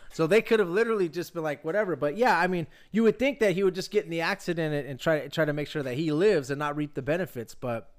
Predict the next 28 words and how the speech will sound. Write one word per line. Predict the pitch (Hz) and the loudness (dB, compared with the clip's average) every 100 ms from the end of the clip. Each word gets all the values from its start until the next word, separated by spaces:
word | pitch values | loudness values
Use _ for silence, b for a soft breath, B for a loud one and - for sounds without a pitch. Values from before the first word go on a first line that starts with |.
| - - _ _ _ _ _ - | -20 -20 _ _ _ _ _ -12
who | - 175 | -2 2
knows? | 185 156 120 b b b b - | 4 4 0 b b b b 0
Or, | 156 | 2
I | 135 175 | 2 2
mean, | 196 175 - _ _ _ - | 2 0 -6 _ _ _ -2
also, | 185 - 190 | 0 2 2
man, | 180 | 4
I | 165 | 4
don't | 190 | 4
know | |
about | 185 180 | 4 4
that | 165 131 | 4 4
bodyguard. | 151 214 180 156 143 | 4 4 4 4 4
He | 165 | 2
ended | 170 151 | 2 2
up | 131 | 2
living, | 151 196 151 | 2 2 0
bro. | 127 143 | 0 0
Trevor | 139 165 151 151 | 0 0 2 0
Reese | 147 156 - | -2 -4 -2
Jones, | 151 170 196 - 156 | 0 0 -4 -8 -10
I | |
think | 135 143 | -8 -2
that | 151 | -2
was | 147 | -4
his | 147 | -8
name, | 156 175 156 | -8 -6 -4
right? | 175 | -4